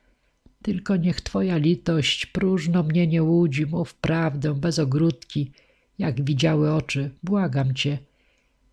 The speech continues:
Jeśli niegdyś do usług ochoczy ojciec mój ci dopomógł czynem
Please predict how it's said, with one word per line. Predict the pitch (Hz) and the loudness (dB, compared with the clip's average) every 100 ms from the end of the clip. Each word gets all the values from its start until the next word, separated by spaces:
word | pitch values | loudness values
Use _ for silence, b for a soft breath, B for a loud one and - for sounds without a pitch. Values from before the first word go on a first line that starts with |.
| _ _ _ _ 196 | _ _ _ _ -2
Jeśli | 180 175 - 165 | 0 0 0 0
niegdyś | 156 175 147 139 160 135 - 139 | 2 2 0 0 0 0 -4 -4
do | 135 151 | -2 -2
usług | - 190 - 165 156 135 | -2 -2 0 0 -2 -4
ochoczy | 151 151 - 170 175 - 156 | -6 -4 -2 0 -2 -2 -4
ojciec | 139 175 175 160 135 | -2 0 0 0 0
mój | 156 180 | 0 0
ci | 170 147 | 2 0
dopomógł | 147 135 175 175 160 156 131 135 | 0 0 0 0 0 -2 -2 -6
czynem | - - 185 170 165 160 | -4 -2 0 2 0 0